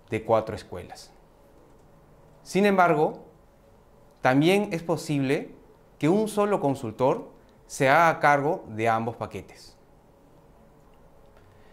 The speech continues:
El paquete Lima dos incluye las escuelas número cero uno treinta y dos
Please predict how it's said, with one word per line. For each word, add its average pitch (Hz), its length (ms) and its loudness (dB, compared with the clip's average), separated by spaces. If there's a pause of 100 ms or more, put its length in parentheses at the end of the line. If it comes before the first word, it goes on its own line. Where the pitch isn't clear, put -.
(280)
El 143 160 0
paquete 185 380 0
Lima 180 260 -2
dos 127 380 -6 (400)
incluye 180 560 0
las 151 220 -2
escuelas 107 680 -6 (640)
número 156 480 0
cero 165 380 0
uno 170 280 0
treinta 123 300 -6
y 113 60 -2
dos 123 420 -2